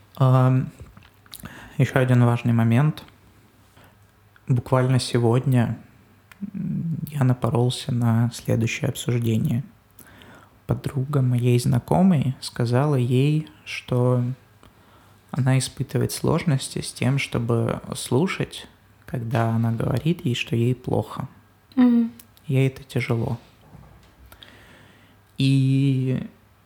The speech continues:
Speaker 1: это яркая иллюстрация того, что помощь близкому человеку очень часто приводит к выгоранию.
Speaker 2: Да,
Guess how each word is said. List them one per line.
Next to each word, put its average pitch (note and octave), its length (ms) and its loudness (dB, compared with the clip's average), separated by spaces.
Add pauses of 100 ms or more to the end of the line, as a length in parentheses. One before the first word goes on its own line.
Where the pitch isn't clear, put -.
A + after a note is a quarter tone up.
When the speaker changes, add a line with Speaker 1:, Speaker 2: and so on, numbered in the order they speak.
(440)
Speaker 1:
это C#3+ 360 2
яркая B2+ 840 0
иллюстрация B2+ 1200 -2 (100)
того, A#2+ 340 -4
что A#2 540 -4 (180)
помощь B2 680 -2 (380)
близкому B2 520 -6
человеку D#3+ 920 -2 (320)
очень C3+ 400 0
часто B2 500 -2
приводит A#2 580 0
к A#2 640 0 (340)
выгоранию. A#2 760 -2 (1400)
Speaker 2:
Да, G#3 180 2